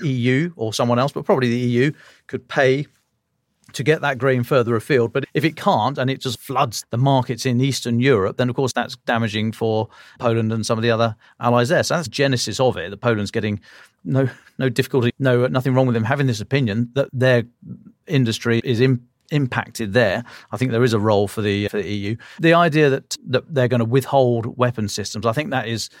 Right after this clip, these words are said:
mischaracterizing what, what is happening. I think what they've done is they're up to date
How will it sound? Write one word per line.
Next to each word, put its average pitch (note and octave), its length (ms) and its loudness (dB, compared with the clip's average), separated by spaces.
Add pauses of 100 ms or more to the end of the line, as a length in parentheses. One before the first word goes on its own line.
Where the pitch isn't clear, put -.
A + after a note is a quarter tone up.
(180)
mischaracterizing B2 1120 0
what, G#2+ 240 -6
what A#2 220 -2
is F#2+ 100 -8
happening. G2+ 460 -4
I F#2+ 60 -8
think A#2+ 200 -2
what F#2 120 -6
they've G2 120 -6
done A2 160 2
is G2+ 160 0 (320)
they're - 160 -4
up - 200 -2
to B2 100 -4
date F3 340 -2